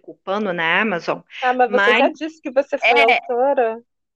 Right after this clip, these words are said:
Speaker 1: é, pois é, mas já, já não sou mais, né? Foi uma experiência, passou, gostei, foi legal, mas passou.
Speaker 2: Ah.
Speaker 1: É, mas assim, as outras autoras com quem trabalho que fazem isso, né? Ela,
Speaker 2: Uhum.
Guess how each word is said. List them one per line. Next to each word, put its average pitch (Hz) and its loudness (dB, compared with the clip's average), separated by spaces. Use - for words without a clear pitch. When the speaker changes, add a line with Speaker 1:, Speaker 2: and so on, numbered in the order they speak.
Speaker 1:
é, 277 4
pois 349 -6
é, 294 2
mas 262 -2
já, 370 0
já 320 0
não 349 -8
sou - -6
mais, 185 -4
né? 254 -2
Foi 302 -8
uma 285 -8
experiência, 269 -4
passou, 294 -6
gostei, 277 0
foi 277 0
legal, 254 0
mas 269 -8
passou. 240 -10
Speaker 2:
Ah. 233 -14
Speaker 1:
É, 240 2
mas 247 -2
assim, 247 -4
as 220 -6
outras 285 -8
autoras 240 -4
com 196 -20
quem 202 -20
trabalho 170 -10
que - -20
fazem 196 -2
isso, 220 -14
né? 220 -10
Ela, 220 2
Speaker 2:
Uhum. - 0